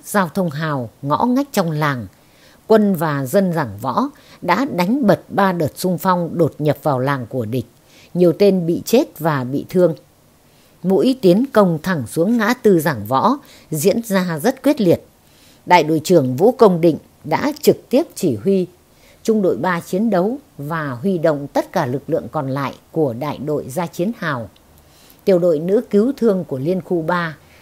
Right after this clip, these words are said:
phối thuộc cũng cầm súng, dao, kiếm, chiến đấu cùng với bộ đội. Hỏa lực Trung Liên, Tiểu Liên, súng trường của quân ta cản phá nhiều đợt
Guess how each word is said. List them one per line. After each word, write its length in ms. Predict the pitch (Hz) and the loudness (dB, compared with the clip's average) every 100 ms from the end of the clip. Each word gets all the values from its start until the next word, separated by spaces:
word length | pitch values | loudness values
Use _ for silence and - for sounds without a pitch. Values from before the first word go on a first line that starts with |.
| - - | -20 -6
phối 260 | 185 233 | -2 -2
thuộc 280 | 247 165 - _ _ - | 2 0 0 _ _ -6
cũng 280 | 175 262 294 | -4 -4 0
cầm 220 | 202 151 | 0 0
súng, 360 | 120 160 175 302 - - | -2 -4 -2 -4 -10 -12
dao, 440 | 143 190 175 170 - - | -6 -2 -2 -4 -8 0
kiếm, 260 | 185 180 302 _ _ _ _ | 2 2 -2 _ _ _ _
chiến 240 | - 220 254 | 2 4 6
đấu 300 | 175 240 285 | 4 4 2
cùng 200 | 196 143 | 0 2
với 140 | 160 | 0
bộ 200 | 208 165 | 2 0
đội. 320 | 113 147 123 - _ _ _ - - - | 0 -2 -4 -8 _ _ _ -20 -14 -4
Hỏa 180 | 196 | -2
lực 300 | 139 156 - | 0 -2 -2
Trung 200 | - 208 | -2 0
Liên, 280 | 196 202 185 147 - | 2 2 0 -2 2
Tiểu 220 | 175 120 | 2 2
Liên, 280 | 156 185 170 _ _ - | 2 2 0 _ _ -10
súng 260 | - 202 285 | -4 -2 -2
trường 340 | - 185 143 131 _ | 2 2 2 -6 _
của 260 | 170 151 117 | 0 2 2
quân 200 | - 185 165 | 2 0 0
ta 260 | 180 170 151 _ _ _ - | -4 -4 -8 _ _ _ -4
cản 200 | 165 127 | -4 -4
phá 340 | - 151 214 285 | -6 -6 -4 0
nhiều 200 | 202 143 | 0 2
đợt 180 | 147 | 0